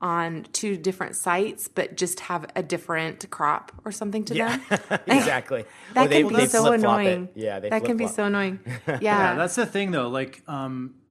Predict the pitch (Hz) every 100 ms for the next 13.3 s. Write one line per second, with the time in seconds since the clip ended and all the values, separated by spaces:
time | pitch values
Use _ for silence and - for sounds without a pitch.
0 | - 151 156 147 135 131 151 - 180 170
1 | 151 135 123 127 139 127 110 110 107 117
2 | 120 104 107 135 127 - - - - 160
3 | 147 143 131 151 151 135 135 127 127 123
4 | 123 110 113 - 117 110 110 107 - -
5 | _ _ - - 127 120 131 117 113 110
6 | 107 135 120 110 - 104 - 117 107 101
7 | 104 - _ _ - 127 113 117 113 -
8 | 104 104 - 107 104 110 104 104 _ _
9 | _ _ 107 104 101 101 95 _ _ _
10 | _ _ - 156 180 - 151 - 131 127
11 | 143 - 139 135 120 - 104 101 151 180
12 | 101 _ _ _ _ _ 151 156 170 160
13 | 127 123